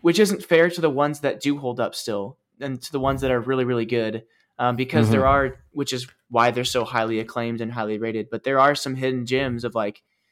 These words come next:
Speaker 1: Psycho and these older movies of, like, man, they still hold up and they're still getting the message across that they're wanting to get across. Um, so, yeah.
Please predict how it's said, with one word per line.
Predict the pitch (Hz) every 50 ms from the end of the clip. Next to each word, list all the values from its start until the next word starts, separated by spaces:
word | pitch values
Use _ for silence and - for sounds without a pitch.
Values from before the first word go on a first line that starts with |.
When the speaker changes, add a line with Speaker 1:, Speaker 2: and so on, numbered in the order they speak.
| _ _ _
Speaker 1:
Psycho | - - - 135 135 131 - 131 117 107 104 101
and | 104 110 113
these | 117 113
older | 120 - 131 127 131 135 127
movies | 123 120 120 120 120 110 107 107 120
of, | 113 107
like, | 113 104 107 - _ _ _ _ _ _ _ -
man, | 139 135 131
they | 139 156
still | 147 - 151 147 147
hold | 143 143 135 127
up | 127 127 131 -
and | 131 123 120
they're | 120 120
still | 117 - - - 131 131 120 - - _ _ _ _ _ _ _ _ _ _ _
getting | - 147 143 147 143
the | 131
message | 127 131 131 - 131 131
across | 127 - - 120 117 120 -
that | - 113
they're | 113 110
wanting | 107 113 110 104
to | 107
get | 104 98
across. | 101 - - 107 104 - - - -
Um, | 110 110 110 107 117 123 - _
so, | - - 113 101 98 113 - _ _ _ _ _ _ _ _ _ _ _ _ _
yeah. | - 113 104 104 -